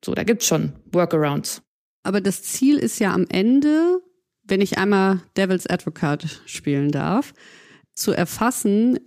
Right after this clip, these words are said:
Speaker 2: wie divers ist mein Team, ist ja die eine Sache. Aber ich möchte ja am Ende des Tages eigentlich ein Arbeitsumfeld schaffen,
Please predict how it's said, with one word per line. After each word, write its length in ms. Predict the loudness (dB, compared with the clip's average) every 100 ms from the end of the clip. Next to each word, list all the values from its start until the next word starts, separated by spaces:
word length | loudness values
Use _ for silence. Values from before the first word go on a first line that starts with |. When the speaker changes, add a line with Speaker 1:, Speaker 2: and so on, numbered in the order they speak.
| -8
Speaker 2:
wie 540 | -6 0 2 2 0 -4
divers 540 | -2 2 2 2 0 -2
ist 340 | -2 -2 0
mein 260 | 2 2 0
Team, 540 | 0 2 4 4 2 -4 -20 _ _ -4
ist 140 | 0
ja 80 | 0
die 140 | 0
eine 260 | 2 2 2
Sache. 500 | 0 -4 -2 -4 -2
Aber 240 | 0 0
ich 160 | -2 0
möchte 320 | 2 2 2
ja 220 | 2 2
am 100 | 0
Ende 300 | 0 2 2
des 180 | 0 -4
Tages 600 | -2 0 0 0 -2 -4
eigentlich 560 | -2 2 2 2 0 -2
ein 80 | -2
Arbeitsumfeld 840 | 0 0 0 -2 -2 0 -2 -2
schaffen, 540 | -2 -4 -2 0 0